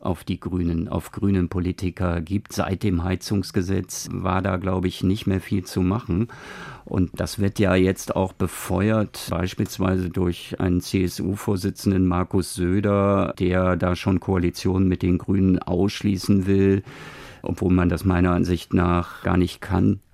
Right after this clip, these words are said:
und, äh, tun dürfte. Aber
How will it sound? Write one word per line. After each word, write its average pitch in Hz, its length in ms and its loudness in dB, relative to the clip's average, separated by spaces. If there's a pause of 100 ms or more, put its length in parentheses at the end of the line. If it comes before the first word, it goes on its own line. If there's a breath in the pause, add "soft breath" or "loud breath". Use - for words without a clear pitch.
und, - 480 0
äh, 87 160 -2
tun 92 320 2
dürfte. 107 560 2 (640 loud breath)
Aber 92 380 2